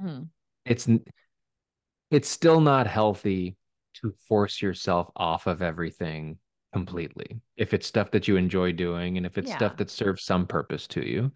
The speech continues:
Speaker 2: But I mean, definitely the last six months, one thing I've been deliberate with is not going on social media nearly as much
Speaker 1: Yeah.
Speaker 2: myself. Like,
Speaker 1: Yeah.
Speaker 2: I've posted nothing, which I also, I like doing it and I will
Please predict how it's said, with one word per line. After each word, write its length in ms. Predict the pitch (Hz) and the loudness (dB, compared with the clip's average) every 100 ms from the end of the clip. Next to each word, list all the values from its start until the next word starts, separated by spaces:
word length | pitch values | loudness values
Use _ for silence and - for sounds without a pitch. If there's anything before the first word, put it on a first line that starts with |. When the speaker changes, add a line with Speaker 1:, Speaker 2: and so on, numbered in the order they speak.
| _ _ _ | _ _ _
Speaker 2:
But 480 | - 101 95 85 - _ _ _ _ _ _ _ | -6 2 2 2 -4 _ _ _ _ _ _ _
I 60 | 110 | 4
mean, 260 | 107 95 | 6 4
definitely 540 | 85 120 127 107 80 90 | 4 2 2 0 0 2
the 100 | 92 | 2
last 320 | 101 104 - | 2 0 -2
six 240 | 113 - | -4 -2
months, 560 | 92 104 82 80 - - | 0 0 0 -6 -14 -14
one 260 | 95 101 107 | -2 0 2
thing 160 | 104 | 2
I've 180 | 90 85 | 2 2
been 180 | 92 85 | 0 0
deliberate 640 | 90 85 87 90 90 80 | 0 0 0 0 -2 -2
with 260 | - 85 - | -6 -8 -8
is 140 | 82 | -8
not 300 | 82 87 95 | -4 -2 -2
going 260 | - 71 62 | -4 -6 -8
on 140 | 60 | -12
social 340 | - 71 67 73 | -8 -8 -6 -10
media 480 | 69 69 64 60 - _ - | -8 -8 -8 -10 -14 _ -14
nearly 600 | 87 90 92 95 85 82 | -10 -2 2 2 2 -6
as 180 | 76 | -8
much 400 | - - - - - | -12 -12 -12 -14 -8
Speaker 1:
Yeah. 40 | |
Speaker 2:
myself. 680 | 78 - 104 90 - - - _ _ _ _ - | -8 -4 0 0 -2 -8 -18 _ _ _ _ -6
Like, 140 | 87 | -2
Speaker 1:
Yeah. 80 | 90 | 2
Speaker 2:
I've 200 | 95 - | 0 -2
posted 640 | - 90 - 85 80 78 - - | -6 -6 -8 -8 -8 -8 -16 -6
nothing, 760 | 87 90 87 - 64 67 98 _ _ _ _ _ _ - | -2 0 -2 -6 -10 -8 -8 _ _ _ _ _ _ -2
which 160 | 113 | 4
I 120 | 139 | 6
also, 340 | 139 131 113 98 | 6 6 4 0
I 120 | 95 | 2
like 320 | 104 101 101 | 4 2 0
doing 300 | 104 87 87 | -2 0 0
it 80 | 87 | 0
and 160 | 95 95 | -2 -2
I 60 | |
will 500 | 87 92 90 87 82 | 0 0 0 -2 -6